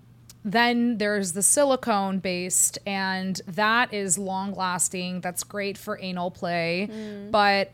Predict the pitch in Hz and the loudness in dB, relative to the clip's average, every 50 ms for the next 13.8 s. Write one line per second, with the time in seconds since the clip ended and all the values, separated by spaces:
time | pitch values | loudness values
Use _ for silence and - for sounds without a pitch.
0 | - - 175 156 208 202 208 220 220 214 - - 233 214 208 208 208 208 - - | -14 -12 -2 0 2 4 4 2 2 -2 -4 -4 -2 -2 -2 -2 -2 -4 -4 -4
1 | 196 190 - - - 220 208 202 196 190 185 190 - 185 180 175 170 175 170 170 | -6 -4 -4 -6 -4 -4 -2 -2 -2 -2 -2 -2 -2 -2 -2 -2 -2 -2 -4 -4
2 | 170 170 175 185 202 - - - - 196 180 190 - - 226 220 208 214 208 - | -4 -6 -6 -6 -8 -8 -10 -8 -6 -6 -4 -2 -2 0 -2 -2 0 -2 -4 -2
3 | - - - 220 196 190 190 180 185 196 190 190 185 180 185 170 165 - - - | -2 -2 0 0 0 0 2 2 0 0 0 -2 -2 -2 -2 -2 -2 -4 -2 -2
4 | 208 196 180 185 175 185 190 180 170 185 180 175 170 175 180 190 196 - - 190 | -4 -4 -2 0 0 0 0 -2 0 0 2 2 2 0 0 -2 -4 -8 -12 -10
5 | 185 165 175 170 165 160 - - - - 185 196 190 - 190 175 180 - 208 - | -4 -2 -2 -2 -2 -6 -10 -16 -16 -10 -8 -8 -6 -4 -4 -4 -4 -6 -10 -6
6 | - 185 175 180 185 185 185 180 180 170 170 175 175 170 170 170 175 196 180 240 | -2 -2 0 0 0 -2 -2 -2 -2 -2 -2 -2 -2 -2 -2 -2 -2 -2 -2 -2
7 | 254 262 277 277 285 269 - - 214 202 196 190 220 196 190 190 208 - - 202 | 0 0 -2 -2 -4 -4 -6 -4 -2 -2 -2 -2 0 0 -2 0 0 0 0 0
8 | 190 190 180 170 180 175 180 175 - - - - - - - - - - - 196 | 0 0 0 -2 -2 -2 -2 -4 -6 -14 -20 -20 -20 -20 -20 -20 -20 -14 -8 -6
9 | 185 185 190 190 185 185 175 175 175 175 175 180 185 196 208 - - - - - | -2 -2 0 0 0 0 0 0 0 0 0 0 -2 -4 -6 -12 -18 -20 -20 -20
10 | - - - 208 202 208 208 214 190 185 - 175 165 170 151 151 139 180 - - | -16 -4 -2 -2 0 0 0 -2 -2 -4 -6 -4 -2 -2 -2 -2 -2 -2 2 2
11 | - - - 190 - 202 196 220 208 196 190 214 202 208 - - - - - 190 | 2 2 0 -6 -4 -2 -2 0 -2 0 -2 -4 -2 0 0 -2 0 -2 -4 -4
12 | 170 - 196 185 175 175 170 170 151 - - - - - - 185 165 - - 240 | -2 -2 0 0 2 2 0 0 -2 -6 -10 -14 -10 -8 -4 -2 0 2 2 2
13 | 226 220 226 226 - 226 214 202 196 190 185 180 180 196 208 | 2 0 0 -2 -2 -2 0 0 0 0 -2 -2 -2 -2 -2